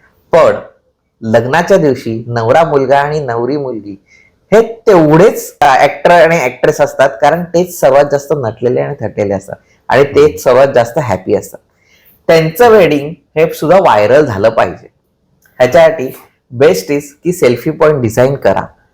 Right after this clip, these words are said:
छोटा असू दे पण त्याच्यावर हॅशटॅग लिहिलेलं असेल. समजा काही आपण म्हटलं की अरे दोघांची नावं टाकली आणि हॅशटॅग, हे फक्त लोकांनी व्हायरल केलं तरी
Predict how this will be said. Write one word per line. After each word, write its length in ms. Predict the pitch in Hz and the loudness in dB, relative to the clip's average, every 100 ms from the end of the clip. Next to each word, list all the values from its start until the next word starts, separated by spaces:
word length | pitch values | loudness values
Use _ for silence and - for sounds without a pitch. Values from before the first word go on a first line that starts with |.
| _ _ - | _ _ 0
छोटा 240 | 220 226 | 2 4
असू 220 | 214 - | 2 0
दे 320 | 151 156 185 _ _ _ _ | -6 -6 -8 _ _ _ _
पण 160 | 170 196 | -4 -2
त्याच्यावर 360 | 196 156 180 185 | -4 0 2 0
हॅशटॅग 480 | - 123 123 - 180 | -2 -4 -2 0 2
लिहिलेलं 440 | 175 170 165 160 | 4 4 6 4
असेल. 420 | 139 120 104 - _ _ _ - | 2 -4 -4 -12 _ _ _ -4
समजा 320 | 135 139 147 | -2 2 2
काही 320 | 147 143 143 | 2 2 4
आपण 340 | 135 135 143 | 2 2 0
म्हटलं 480 | 139 135 135 127 120 | 2 -2 -4 -4 -8
की 160 | 110 131 | -4 0
अरे 240 | 127 127 | 2 2
दोघांची 540 | 131 131 117 123 123 147 | 2 0 0 -2 -6 -2
नावं 300 | 127 107 123 | 0 2 0
टाकली 420 | - 120 107 110 | -2 -4 -4 -2
आणि 140 | 123 | 0
हॅशटॅग, 440 | 151 151 127 - 92 _ _ _ _ _ - | 0 -2 -2 -8 -10 _ _ _ _ _ 2
हे 360 | 175 214 - - _ _ - | 4 4 0 -20 _ _ -8
फक्त 340 | 156 - - 202 | -8 -6 0 2
लोकांनी 480 | 185 160 165 165 170 | 2 2 2 2 2
व्हायरल 480 | 156 117 117 139 156 | 2 2 2 2 2
केलं 320 | 147 123 147 - _ _ - | 0 0 0 -2 _ _ 0
तरी 460 | 131 143 202 - | 2 2 -2 -6